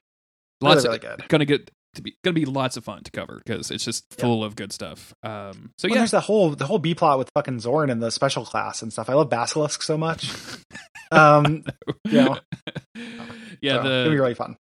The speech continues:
Speaker 1: we'll talk about that in, uh, in the next episode, but yeah, all that Zorn stuff really works for me as well. So
Speaker 2: Yeah.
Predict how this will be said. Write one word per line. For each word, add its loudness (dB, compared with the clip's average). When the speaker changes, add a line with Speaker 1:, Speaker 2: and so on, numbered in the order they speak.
Speaker 1:
we'll 2
talk 6
about 4
that 2
in, -6
uh, -2
in -6
the -4
next -4
episode, -6
but -8
yeah, -4
all -2
that -4
Zorn -8
stuff -12
really -12
works -12
for -14
me -14
as -14
well. -14
So -18
Speaker 2:
Yeah. -14